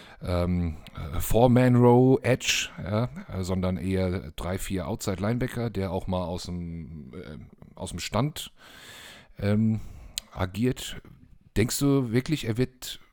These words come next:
er, das Scheme wird sich wirklich ändern? Ist das ein Zeichen dafür? Oder denkst du, das Scheme bleibt und man setzt ihn einfach variabel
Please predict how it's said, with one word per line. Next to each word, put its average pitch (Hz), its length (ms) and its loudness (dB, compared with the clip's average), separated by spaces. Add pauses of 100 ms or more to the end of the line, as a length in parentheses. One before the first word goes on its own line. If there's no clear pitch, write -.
(760)
er, 101 140 -2 (640)
das - 520 -2
Scheme 151 380 2
wird 175 160 4
sich - 320 -10 (120)
wirklich 139 520 -4 (160)
ändern? 151 400 -2
Ist 110 160 -10
das 104 120 -8
ein 90 160 -10 (500)
Zeichen 135 400 -2
dafür? 160 440 -4
Oder 120 420 4
denkst 120 280 -2
du, 123 80 -4
das 104 300 -4
Scheme 107 220 0
bleibt 104 340 0
und 107 140 -8
man 104 140 0
setzt 113 320 -4
ihn 107 140 -2
einfach 98 440 -4
variabel 92 600 0